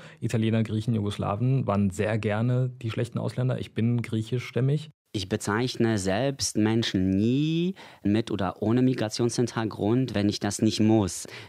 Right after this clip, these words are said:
Speaker 2: Vor allem in meiner wissenschaftlichen Tätigkeit sind wir sehr, sehr häufig mit diesen Kategorien konfrontiert. Und ich versuche immer, diese Kategorie auch wirklich sehr kritisch zu hinterfragen und zu reflektieren,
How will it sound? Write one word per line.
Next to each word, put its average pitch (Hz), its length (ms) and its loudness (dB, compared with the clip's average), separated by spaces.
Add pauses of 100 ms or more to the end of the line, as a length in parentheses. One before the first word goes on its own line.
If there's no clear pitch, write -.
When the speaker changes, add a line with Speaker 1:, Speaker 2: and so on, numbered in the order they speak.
(140)
Speaker 2:
Vor - 160 -6
allem 101 400 0
in 98 140 0
meiner 95 320 0
wissenschaftlichen 117 840 0
Tätigkeit 117 880 -4 (340)
sind 107 240 2
wir 101 120 2
sehr, 98 160 0
sehr 92 200 -2
häufig 117 380 -2
mit 104 160 2
diesen 104 320 2
Kategorien 104 480 -2
konfrontiert. 117 960 -2 (380)
Und 98 440 2
ich - 140 -6
versuche 107 340 -2
immer, 107 320 0
diese 107 240 -2
Kategorie 110 760 0 (260)
auch 95 140 -4
wirklich 107 240 -2
sehr 101 100 0
kritisch - 440 -4
zu - 180 -4
hinterfragen 101 840 -2
und 90 200 -4
zu 95 460 -2
reflektieren, 107 1040 -2